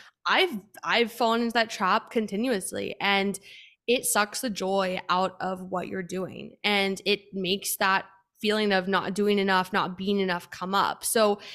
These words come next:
it's really important to write down, it can be, like, your mission statement, write down, why are you doing what you're doing? I have a why behind Sweaty Studio. I have a why behind my podcast, Healthy But Human. And I have a why behind my social media platforms, because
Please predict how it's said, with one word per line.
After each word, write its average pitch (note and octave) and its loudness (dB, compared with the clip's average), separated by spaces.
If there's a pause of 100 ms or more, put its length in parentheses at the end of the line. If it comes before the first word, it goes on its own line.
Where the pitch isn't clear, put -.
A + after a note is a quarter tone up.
(180)
it's D4 0
really A#3 0
important A3 -2
to B3 -2
write G3 -2
down, F#3 -2
it G#3 -8
can A#3+ -2
be, C4 4
like, C4 0
your C#4+ 0
mission G3 0
statement, F#3 -10
write G#3+ -2
down, B3 -2
why A3+ 0 (100)
are G3 0
you G3 -6
doing G#3 -2
what G3 -4
you're G3 -4
doing? G3+ -8 (380)
I A#3 2
have D#4 4
a E4+ 2
why A3 2
behind F#3+ -2
Sweaty G3 -2
Studio. G3+ -2
I - -2
have G3+ 0
a A3 2
why F#3+ -2
behind F3+ -2
my F#3+ 0
podcast, G3+ 0
Healthy F3 -6
But F#3+ -4
Human. F3+ -2 (420)
And A#3 2
I - 4
have A#3+ 2
a C4 4
why G3 2
behind F#3+ 0
my G3 0
social G3+ -2
media B3+ 0
platforms, F#3+ -6
because A3 -2